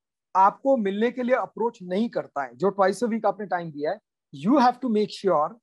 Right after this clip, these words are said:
कि every week आप दो पार्टिसिपेंट से,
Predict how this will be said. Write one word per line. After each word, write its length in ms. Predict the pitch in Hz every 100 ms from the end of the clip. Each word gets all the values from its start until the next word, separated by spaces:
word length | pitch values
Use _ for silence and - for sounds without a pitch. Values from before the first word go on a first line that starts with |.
| _
कि 220 | 262 285 -
every 400 | 208 214 311 320
week 260 | 214 190 185 _ _ -
आप 260 | 220 269 _
दो 340 | 143 123 220 320
पार्टिसिपेंट 640 | 240 202 208 170 185 160
से, 140 | -